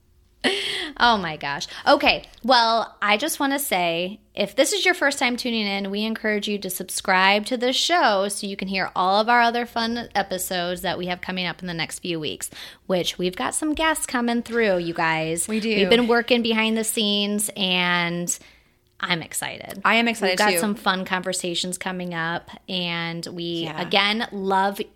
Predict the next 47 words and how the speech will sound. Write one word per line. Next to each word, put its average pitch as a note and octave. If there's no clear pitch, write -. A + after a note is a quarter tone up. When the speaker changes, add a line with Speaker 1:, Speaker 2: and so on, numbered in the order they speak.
Speaker 1:
any A3+
of A3+
your A#3
feedback. A3
I F#3+
know, F#3
um, F3+
last G#3
week's G#3+
episode, F#3
we F3+
had, E3+
had F#3+
gotten F#3
Speaker 2:
That F#3+
was F#3
Speaker 1:
some F#3+
Speaker 2:
some F3+
listener F3+
Speaker 1:
topics. F3+
Speaker 2:
feedback. F3+
Speaker 1:
Yep. G3+
Speaker 2:
Yeah. F3
Speaker 1:
And F3+
that's, -
we, G3
we G#3+
run G#3+
with -
it. -
Speaker 2:
The A#3
Speaker 1:
So -
Speaker 2:
same B3+
Speaker 1:
we -
Speaker 2:
thing, B3
Speaker 1:
appreciate G#3
Speaker 2:
the -
same E3
Speaker 1:
it. -
Speaker 2:
thing G#3
with G3
some F#3+
of F#3
our F3+
guests E3+
coming F#3
up. F#3